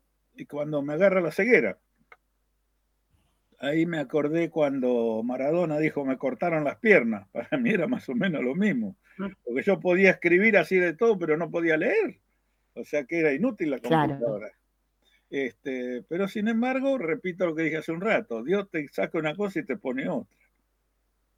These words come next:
Speaker 1: Este, apareció un programa lectores de pantalla. Este, y conseguí el programa y no tenía quien me enseñara, así que por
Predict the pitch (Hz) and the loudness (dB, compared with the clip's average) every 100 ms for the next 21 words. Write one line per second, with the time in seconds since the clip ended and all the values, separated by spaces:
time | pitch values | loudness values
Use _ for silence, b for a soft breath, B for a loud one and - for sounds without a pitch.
0 | _ - 123 104 - 120 117 110 107 107 | _ -8 -8 -8 -10 -6 -4 -6 -6 -8
1 | 98 - - 127 131 135 - 170 180 160 | -10 -14 -10 -8 -4 -4 0 0 0 0
2 | 160 160 160 175 175 143 120 160 151 135 | 0 2 0 0 0 -2 0 -2 -2 -2
3 | 120 - 127 - 151 107 104 - _ _ | -6 -6 -8 0 -2 -2 -10 -14 _ _
4 | _ _ _ _ _ _ 120 120 - - | _ _ _ _ _ _ -6 -6 -6 -10
5 | 117 113 104 101 98 95 92 92 92 _ | -6 -6 -6 -6 -6 -6 -6 -8 -12 _
6 | _ _ - 123 123 120 117 113 110 107 | _ _ -6 -2 2 2 0 -2 -4 -6
7 | - 131 120 143 151 190 185 160 170 196 | -10 -8 -4 -2 2 2 2 -2 2 2
8 | 190 156 139 151 147 139 147 151 131 151 | 2 0 -2 -2 -2 -2 -4 -4 -2 -2
9 | 151 170 214 - 131 143 113 117 107 101 | -2 -2 -2 -4 -6 -4 -4 -4 -2 -6
10 | 107 113 | -8 -12